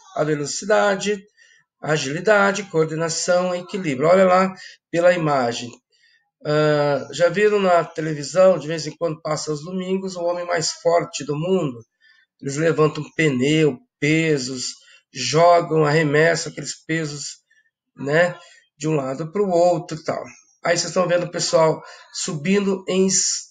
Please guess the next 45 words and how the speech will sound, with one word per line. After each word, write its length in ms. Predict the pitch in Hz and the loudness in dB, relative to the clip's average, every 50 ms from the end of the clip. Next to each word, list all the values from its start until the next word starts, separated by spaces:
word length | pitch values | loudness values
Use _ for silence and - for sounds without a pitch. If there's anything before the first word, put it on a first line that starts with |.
| _ _ - | _ _ -10
em 240 | 156 165 175 170 - _ | -8 -8 -8 -10 -12 _
cordas. 1080 | - - 175 190 196 190 175 156 139 - 262 - - - - - - - - - - - | 2 6 6 8 8 8 6 4 2 0 0 0 0 -4 -6 -4 -6 -6 -8 -8 -10 -10
Imagina 560 | 147 147 147 143 131 143 180 190 202 - - _ _ _ _ _ _ _ _ _ _ - | -10 -10 -10 -10 -10 -8 -6 -6 -8 -8 -10 _ _ _ _ _ _ _ _ _ _ -14
o, 80 | 160 160 | -12 -10
o, 440 | 165 156 147 135 143 147 143 - _ _ _ _ _ - - | -8 -8 -8 -8 -10 -10 -12 -14 _ _ _ _ _ -16 -14
a 40 | 139 | -14
força 460 | 135 - - 170 175 180 185 185 175 | -14 -8 -4 0 0 2 2 0 -2
de 80 | 160 165 | -4 0
braço 480 | 156 160 151 151 151 156 151 - - - | 2 2 4 4 4 2 0 -2 -6 -8
que 60 | - | -6
deve 300 | 156 151 151 151 151 156 151 - | -2 -2 -2 -2 -2 -6 -10 -12
ter, 200 | - 127 - - | -14 -12 -10 -6
né? 400 | 123 131 160 190 208 202 - - - - - - - - _ _ | -2 2 4 4 2 2 -2 -12 -20 -20 -20 -20 -20 -20 _ _
E 140 | - 185 202 | -2 2 4
aí 320 | 214 214 208 202 214 214 - | 4 4 4 2 0 -2 0
a 120 | - 185 | 0 0
moça 420 | 190 185 185 190 208 196 196 196 190 | 0 2 2 2 2 2 0 -2 -2
embaixo, 600 | 190 156 160 165 170 180 180 - - 190 190 185 _ _ _ - | -2 0 2 2 4 2 2 -2 -4 -6 -10 -12 _ _ _ -8
ao 220 | - 165 175 175 | -6 -6 -4 -2
pneu. 500 | - 202 202 190 180 170 165 160 147 131 127 - | -2 -2 0 0 -2 -4 -2 -4 -4 -4 -6 -8
Eu 80 | - 165 | -6 -4
já 160 | 165 196 196 | -4 -4 -6
fiz 240 | 190 - 202 190 - | -6 -8 -8 -6 -2
também 500 | - 180 156 151 156 160 175 185 196 190 | -2 0 0 2 0 0 0 -2 -4 -6
crossfit, 580 | _ - 147 143 143 - - - 156 - - - | _ -8 -8 -6 -6 -8 -10 -10 -10 -10 -6 -6
eh, 160 | 147 131 127 123 | -6 -6 -6 -4
crossfit 380 | 151 156 160 - 214 208 190 | -4 -4 -4 -4 -6 -4 -2
eu 80 | 233 240 | -2 -2
não 100 | 254 240 | -2 -4
fiz. 300 | 240 - - - - - _ - - - - - _ _ _ | -4 -8 -10 -10 -12 -14 _ -20 -20 -20 -20 -20 _ _ _
No, 260 | - 151 151 151 156 - _ _ _ _ _ _ _ _ _ _ - | -4 -2 -2 -2 -2 -6 _ _ _ _ _ _ _ _ _ _ -6
no 140 | 147 151 156 | -2 0 0
minha, 240 | 156 160 160 156 | 2 2 0 0
minha 180 | 147 160 165 165 | 0 2 2 4
aula 160 | 160 160 160 | 4 4 2
de 100 | 151 156 | 0 -2
funcional 480 | 156 - 185 185 - 175 160 165 170 170 | -6 -6 -6 -4 -2 0 0 0 0 0
tinha 160 | - - 190 | -2 -2 -2
um 160 | 196 202 196 - | -2 -2 -2 -2
pneu 400 | - 202 196 190 190 196 196 165 | -2 0 2 2 2 0 0 -2
desse 300 | 156 170 170 - - 165 | -4 -4 -4 -4 -6 -8
de 140 | 160 - | -10 -6
trator, 720 | - - 190 196 190 190 - - - 175 175 175 165 147 143 | -2 0 0 0 -2 -4 -8 -8 -4 0 2 4 4 4 4
olha 120 | 160 170 156 | 2 2 0
lá. 300 | 139 - - - - | -2 -2 -6 -8 -10